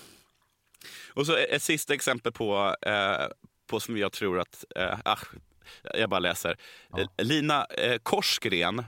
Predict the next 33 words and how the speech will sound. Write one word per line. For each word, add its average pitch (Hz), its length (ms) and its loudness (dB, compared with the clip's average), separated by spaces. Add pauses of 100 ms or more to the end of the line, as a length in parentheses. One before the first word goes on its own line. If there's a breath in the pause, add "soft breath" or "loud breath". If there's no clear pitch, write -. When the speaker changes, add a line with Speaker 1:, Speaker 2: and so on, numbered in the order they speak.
Speaker 1:
var 113 140 -2
en 110 160 0
av 98 60 0
favoriterna, 92 640 -2
eh, 90 140 0
bland, 92 240 -4
bland 90 180 -4
damerna. 98 500 0
Hon - 360 -10
hade, 117 340 0
hon 113 120 -2
hade 113 120 2
varit 113 180 0
sjuk 156 420 -2
innan 92 180 0
Vasaloppet. - 580 -6 (640)
Speaker 2:
Mm. 82 380 -10 (1000 loud breath)
Speaker 1:
Eh, 98 600 2 (380)
och 104 140 -2
så, - 80 -4
och 110 220 -2
så 120 140 -2
kommer 101 280 0
hon 101 100 -2
då 85 140 0
liksom 82 240 -4
trea 113 460 0
ändå. 127 360 0 (480 soft breath)
Och 98 160 -4
hon 117 120 -2
säger 104 180 2
att - 80 -6
hon, 90 200 -2